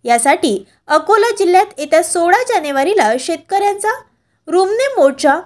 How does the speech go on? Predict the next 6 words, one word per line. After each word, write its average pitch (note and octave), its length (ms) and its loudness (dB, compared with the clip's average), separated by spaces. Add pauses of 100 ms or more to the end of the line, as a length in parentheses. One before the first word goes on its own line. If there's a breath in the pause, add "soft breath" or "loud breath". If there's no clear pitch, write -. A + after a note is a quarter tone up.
(220)
महावितरण F#4 720 0
कार्यालयावर C4 640 0
धडकणार C#4 600 0
असून C#4+ 340 0
शिवसेनेच्या F#4+ 680 0
नेतृत्वात E4 600 0